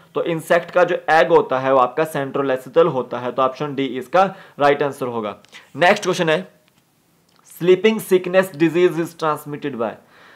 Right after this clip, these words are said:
स्लीपिंग सिकनेस जो डिजीज है वो ट्रांसमिट होती है क्या सैंड फ्लाई द्वारा, क्या एडिस aegypti द्वारा, क्या सेसे फ्लाई द्वारा, क्या एनोफिलीज द्वारा? तो जो स्लीपिंग सिकनेस जो डिजीज है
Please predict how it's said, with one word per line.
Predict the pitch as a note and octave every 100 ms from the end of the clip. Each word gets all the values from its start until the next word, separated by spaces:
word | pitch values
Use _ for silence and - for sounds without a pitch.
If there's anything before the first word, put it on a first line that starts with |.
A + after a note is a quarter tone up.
| _ -
स्लीपिंग | D3+ D#3+ E3 G3+ G3
सिकनेस | - E3+ D#3 E3+ F3 D3
जो | D3+
डिजीज | D3+ D3+ D#3 E3+ D3+
है | D3+ D3+
वो | D#3
ट्रांसमिट | D#3 D3 C#3+ D3+ D3+ -
होती | B2+ C3 B2
है | D3 D#3+ - _ _
क्या | D3+
सैंड | D3+ - C#3+ C#3+
फ्लाई | C#3 C#3+ C#3+
द्वारा, | C#3 D3 E3 - _ _ _
क्या | C#3+ -
एडिस | C#3+ D3 C3+
aegypti | C3+ C#3 - C3+
द्वारा, | C#3 C#3 D3 _ _
क्या | D3
सेसे | C#3+ D#3 C#3+ D#3+
फ्लाई | D3+ C#3 C3+
द्वारा, | C#3 D3
क्या | D3 D3
एनोफिलीज | C3+ C3+ - C3+ D#3 C3+
द्वारा? | B2+ G#2+ G2 - _
तो | C3
जो | D#3+
स्लीपिंग | D#3+ E3 F3 F3
सिकनेस | E3+ D#3+ D#3 D#3
जो | D#3
डिजीज | C#3+ D#3+ E3+ F3
है | D#3+ C#3 D3 -